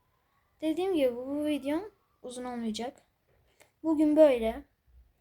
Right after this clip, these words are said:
Yarın video günü değil. Pardon, yarın video günü mü oldu? Evet, yarın video günü.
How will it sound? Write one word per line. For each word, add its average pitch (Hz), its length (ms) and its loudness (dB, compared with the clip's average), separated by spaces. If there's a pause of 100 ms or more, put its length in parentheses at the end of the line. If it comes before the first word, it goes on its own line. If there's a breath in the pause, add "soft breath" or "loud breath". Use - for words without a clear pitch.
(220)
Yarın 247 240 -2
video 226 220 -2
günü 220 240 0
değil. 202 260 -10 (540)
Pardon, 233 300 -4
yarın 214 360 -6 (360)
video 277 260 -20
günü 226 120 -16
mü 226 140 -18
oldu? 226 100 -20 (640 loud breath)
Evet, 226 220 -4
yarın 254 260 0
video 226 240 -2
günü. 226 300 -4